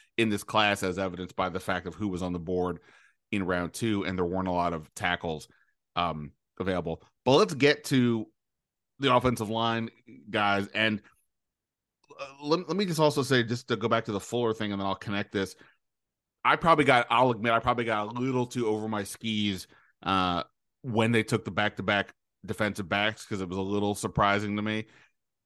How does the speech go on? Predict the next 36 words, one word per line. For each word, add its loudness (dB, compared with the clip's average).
especially -2
'cause -4
I 0
like -4
some -8
of -6
the -4
offensive -8
linemen -4
that -2
were -4
there. -2
And 2
knowing 4
about 0
the -4
whole -4
cap -2
hit -2
situation, 0
I 2
was -2
like, -4
"Oh 0
boy, 0
is -12
this -10
something -6
for -8
Kendall -2
Fuller?" -2
Ignoring 0
my 2
own 0
instincts -4
of, 0